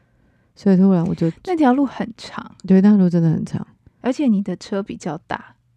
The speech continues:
Speaker 1: 嗯，我是开那种七人座的大车。
Speaker 2: 对。
Speaker 1: 对，然后对方是小艾瑞。
Speaker 2: 小艾瑞啊。
Speaker 1: 小艾瑞不让，所以呢，我就一直退，一直退，就退到后来头昏了嘛。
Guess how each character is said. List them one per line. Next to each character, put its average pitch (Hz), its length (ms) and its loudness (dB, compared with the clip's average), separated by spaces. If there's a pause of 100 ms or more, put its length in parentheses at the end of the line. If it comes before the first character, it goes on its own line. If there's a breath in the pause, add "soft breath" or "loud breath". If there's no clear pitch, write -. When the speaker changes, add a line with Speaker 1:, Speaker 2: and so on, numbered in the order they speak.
Speaker 1:
嗯， 165 380 -4
我 170 100 0
是 233 140 -2
开 214 240 2
那 208 120 4
种 170 320 -4
七 185 200 -4
人 160 200 -2
座 160 160 -4
的 - 80 -6
大 - 260 -10
车。 - 200 -16 (560)
Speaker 2:
对。 - 240 -20 (180)
Speaker 1:
对， - 240 -6
然 170 100 0
后 180 60 4
对 190 180 4
方 180 180 2
是 170 240 -4
小 151 180 -6
艾 147 220 -4
瑞。 156 260 -2 (840 soft breath)
Speaker 2:
小 - 240 -8
艾 214 220 2
瑞 202 340 6
啊。 180 360 0 (120)
Speaker 1:
小 165 80 -2
艾 165 60 2
瑞 196 140 6
不 175 160 0
让， 180 280 0 (600)
所 - 160 0
以 214 40 6
呢， 202 80 6
我 175 80 2
就 202 120 2
一 202 40 4
直 196 80 0
退， 190 240 4
一 - 20 2
直 180 100 0
退， 175 200 2
就 175 240 0
退 190 160 0
到 185 120 4
后 190 40 2
来 175 140 0
头 156 220 2
昏 160 180 2
了 165 80 -4
嘛。 165 180 -10